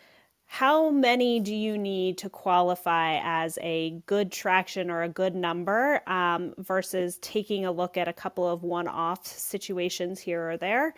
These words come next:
Um, there's just not a nar-, large enough volume compared to the scope of traditional trials for us to kind of come together and say, "Yes, we're seeing that it's speeding up enrollment rate by X percentage." Um,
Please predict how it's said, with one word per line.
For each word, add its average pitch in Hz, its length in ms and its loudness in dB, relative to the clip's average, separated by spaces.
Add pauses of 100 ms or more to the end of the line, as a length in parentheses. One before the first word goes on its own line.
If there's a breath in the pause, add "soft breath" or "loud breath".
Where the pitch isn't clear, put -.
(380 loud breath)
Um, 185 420 -4 (120)
there's 214 200 -4
just 302 300 -4
not 285 200 0
a 254 60 2
nar-, 220 320 2
large 196 340 -2
enough 196 260 -6
volume 175 540 -2
compared 175 460 -8
to 175 100 -14
the 170 360 -4 (120)
scope - 400 -2
of 254 120 -6
traditional 254 460 -2
trials 170 600 0 (300 loud breath)
for 247 100 2
us 247 140 0
to 220 140 2
kind 202 300 -2
of 180 120 -6
come 202 240 -4
together 175 360 0
and 165 160 -4
say, 160 420 0
"Yes, 185 360 0
we're 175 120 -6
seeing 202 340 -2
that 190 100 2
it's 185 180 0
speeding 208 440 -4
up 190 160 -4
enrollment 180 440 -2
rate 160 240 -4
by 160 180 -4
X - 280 -8
percentage." 170 840 -6 (360 loud breath)
Um, 160 480 0